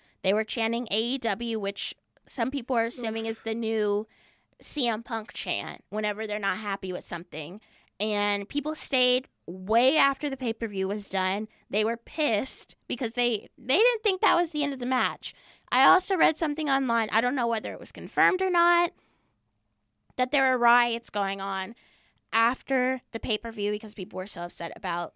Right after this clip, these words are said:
Speaker 1: the ending of this match. And I feel like out of me and you both, like, I'm the one that is really just, like, side eye when people do stuff like this. But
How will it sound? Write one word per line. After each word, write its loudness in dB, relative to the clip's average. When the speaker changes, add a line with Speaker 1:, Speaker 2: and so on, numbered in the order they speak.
Speaker 1:
the -8
ending -6
of -12
this -10
match. -8
And -4
I 2
feel 0
like 2
out 6
of -2
me -2
and 0
you 0
both, 2
like, -4
I'm 0
the -2
one -4
that -6
is -6
really -4
just, -10
like, -4
side 0
eye 4
when -2
people -2
do -2
stuff -2
like 0
this. -4
But 4